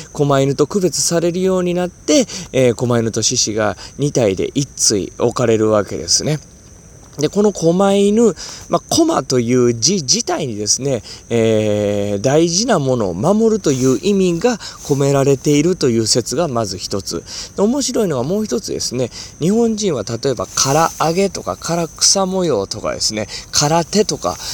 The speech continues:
えー、その文化が入ってきた、あ、ところを指す名前をつけるんですね。唐というのは、まあ、唐の時代なんで唐ということですが、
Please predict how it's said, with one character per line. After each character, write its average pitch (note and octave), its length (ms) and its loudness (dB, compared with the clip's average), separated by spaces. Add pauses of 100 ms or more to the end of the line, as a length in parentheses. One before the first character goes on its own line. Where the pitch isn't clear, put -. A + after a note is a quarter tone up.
(140)
え A2 640 2
ー、 G#2 40 -4
そ G#3+ 160 2
の G#3+ 300 4
文 A3 180 0
化 C#3 140 0
が G#2 100 -2
入 B2 160 0
っ B2+ 40 -4
て F#3+ 140 -2
き G#3 120 -6
た、 G#2+ 380 4
あ、 C3 420 2
と A3 140 -2
こ B3+ 160 2
ろ A#3+ 200 6
を G#3+ 100 4
指 C3+ 140 0
す B2 380 0
名 C#3+ 180 0
前 C3+ 180 2
を B2+ 100 2
つ - 120 -8
け G#2 140 -2
る G#2 80 -4
ん F#2 40 -8
で F2+ 60 -6
す - 140 -4
ね。 E3 100 -4
唐 B3+ 240 4
と C#3+ 100 -2
い - 20 2
う - 20 -2
の G2 60 -4
は、 F2+ 40 -4
ま F2 80 -4
あ、 G2+ 60 -6
唐 G#3+ 260 2
の A2+ 100 -2
時 A2+ 140 -4
代 G#2 180 0
な F2+ 100 -8
ん D#2+ 40 -12
で F#2 80 -6
唐 F#3 280 0
と G#2+ 100 -4
い G#2 60 0
う - 20 -4
こ G2+ 120 -4
と E2 120 -4
で C#2+ 80 -8
す - 180 -2
が、 F#3+ 160 -2